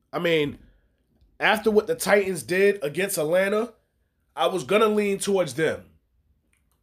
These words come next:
But then I thought about Pittsburgh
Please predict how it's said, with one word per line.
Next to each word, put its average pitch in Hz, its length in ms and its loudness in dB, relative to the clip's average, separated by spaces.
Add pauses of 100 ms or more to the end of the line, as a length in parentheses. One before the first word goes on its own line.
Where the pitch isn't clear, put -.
(720)
But 110 100 -10
then 185 160 4
I 175 80 4
thought 175 220 2
about 160 280 -2
Pittsburgh 117 600 -8